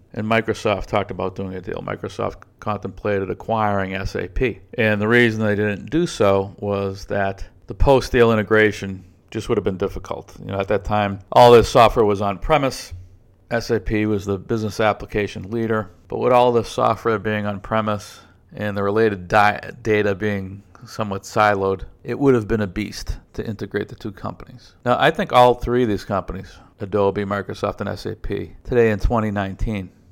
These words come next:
would make sense for all three of them to get together and merge as one. Adobe's really a, a broadly defined, broadly defined marketing company with its portfolio of tools that allow people to create, whether it's simple documents or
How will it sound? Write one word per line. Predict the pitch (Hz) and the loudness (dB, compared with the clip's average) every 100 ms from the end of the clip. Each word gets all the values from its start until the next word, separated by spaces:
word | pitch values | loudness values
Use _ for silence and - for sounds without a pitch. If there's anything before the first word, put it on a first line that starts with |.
| _ | _
would | 101 | -4
make | 101 95 | -2 -2
sense | - 98 92 | -4 -8 -6
for | - | -4
all | 90 | -4
three | 87 101 | -4 -4
of | 95 | -4
them | 90 | -6
to | 90 | -10
get | - | -12
together | - - - - - _ | -12 -14 -14 -14 -16 _
and | 107 98 | -8 -2
merge | 98 98 95 | 0 0 -4
as | 90 | -10
one. | 95 - 120 _ _ | -10 -12 -12 _ _
Adobe's | - 113 151 147 127 | -6 6 6 6 2
really | 131 123 113 113 | 4 6 6 2
a, | 107 | -4
a | 92 - 113 | -6 -6 -6
broadly | 95 - 113 117 123 127 113 113 | -6 -18 -8 2 6 6 6 -2
defined, | 104 104 - 101 95 92 87 - - _ - | 0 -2 -2 -6 -6 -10 -14 -18 -20 _ 2
broadly | 120 123 120 110 | 6 6 4 -2
defined | 104 110 101 95 | -2 -2 -2 -4
marketing | 92 98 98 - - | -6 -8 -8 -12 -14
company | - - - - - _ | -14 -16 -16 -20 -20 _
with | 107 98 | -8 -4
its | 98 - - - _ | -4 -6 -20 -20 _
portfolio | - 135 - 127 117 107 | 0 0 2 6 6 6
of | 98 - | 2 -6
tools | - 147 120 101 95 | -6 -4 -2 -4 -4
that | 101 | -2
allow | 98 104 104 101 | -2 0 2 0
people | - 107 98 | -4 -8 -8
to | 92 101 92 - - | -8 -12 -12 -16 -16
create, | - 131 107 - _ | 0 2 2 0 _
whether | 110 104 | -6 -4
it's | 95 - | -4 -6
simple | 123 123 | -4 -2
documents | 107 107 107 110 107 101 104 | 2 2 2 -2 -4 -6 -4
or | 101 98 95 | -2 -2 -4